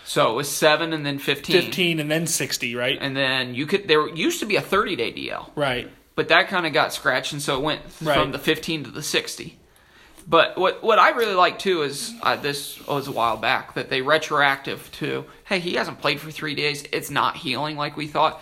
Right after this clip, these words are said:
Speaker 2: Right.
Speaker 1: We can go retroactive to March thirty-first on Saturday," or
Speaker 2: Right,
Speaker 1: whatever.
Speaker 2: right,
Speaker 1: I
Speaker 2: right,
Speaker 1: love
Speaker 2: right,
Speaker 1: that.
Speaker 2: right, right.
Speaker 1: Love that idea.
Speaker 2: Yep.
Speaker 1: So, um, but no, I really like what, uh, Yankees are doing. Three big bombs today.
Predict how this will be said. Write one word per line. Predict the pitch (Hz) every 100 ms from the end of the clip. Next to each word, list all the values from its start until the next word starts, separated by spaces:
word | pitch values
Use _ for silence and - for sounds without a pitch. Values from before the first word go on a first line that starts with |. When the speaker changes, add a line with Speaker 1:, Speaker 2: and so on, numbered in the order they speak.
| -
Speaker 2:
Right. | 156 160
Speaker 1:
We | 165 175
can | 196
go | 175
retroactive | 156 151 - 151 170 180 151 127 -
to | 156 131 87
March | 151 143 143 -
thirty-first | 165 151 139 190 185 -
on | 143 135
Saturday," | 175 190 160 127 117
or |
Speaker 2:
Right, | 143
Speaker 1:
whatever. | 156 135
Speaker 2:
right, | 143
Speaker 1:
I | 151
Speaker 2:
right, | 151
Speaker 1:
love | 160
Speaker 2:
right, | 139
Speaker 1:
that. | 123
Speaker 2:
right, | - 160
right. | 143
Speaker 1:
Love | - 113
that | 107
idea. | - 151
Speaker 2:
Yep. | 147 156
Speaker 1:
So, | - 143 69 - - - - -
um, | 143 127 - - - - _ -
but | 170 -
no, | 196
I | -
really | 175 226 269 180
like | 170 175 170
what, | 156 147
uh, | 135 139 - - _ _ _ -
Yankees | 135 160 180 147
are | 139
doing. | 151 147
Three | 143 165 180
big | 160 160 139
bombs | 139 156 160 -
today. | 131 135 131 143